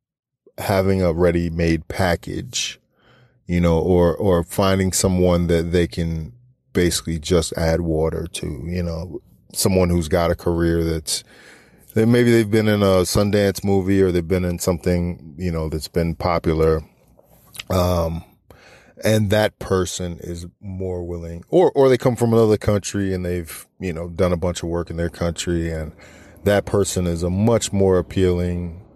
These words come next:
uh, person to put in to the roster, to give them a shot, to give them a go. I just want a shot, man. That's all I'm asking. And if anything, I would like this to stand as a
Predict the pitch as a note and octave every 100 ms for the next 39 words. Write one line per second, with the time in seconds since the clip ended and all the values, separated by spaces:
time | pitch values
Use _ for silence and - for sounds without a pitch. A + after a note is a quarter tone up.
0 | _ _ _ _ _ _ - - D#2+ D2+
1 | D#2 D#2 D#2+ _ _ _ _ _ _ _
2 | _ - - G2 - E2+ E2+ E2+ - F#2
3 | - F2 F2 E2+ E2+ E2+ F2 _ _ _
4 | _ _ _ _ - G#2 G#2+ G#2+ A2+ F#2
5 | - - E2 E2 - E2+ F#2+ F2 F2+ F2
6 | - - F2 - - F2 F#2+ E2 E2 E2
7 | F2 D2+ - - - - F#3 A#3 G#3+ B2
8 | B2 F#2+ - F#2 D#2 - E2+ E2 E2+ -
9 | _ A#2 - G2 F2+ E2 D#2 D#2 - -
10 | - - - - - F2 F#2+ - - _
11 | C#3+ D3 B2 A#2 A2 G#2 - - F#2 F#2+
12 | F#2+ F#2 F2+ - F2+ - F2 E2+ E2+ E2
13 | E2 E2+ E2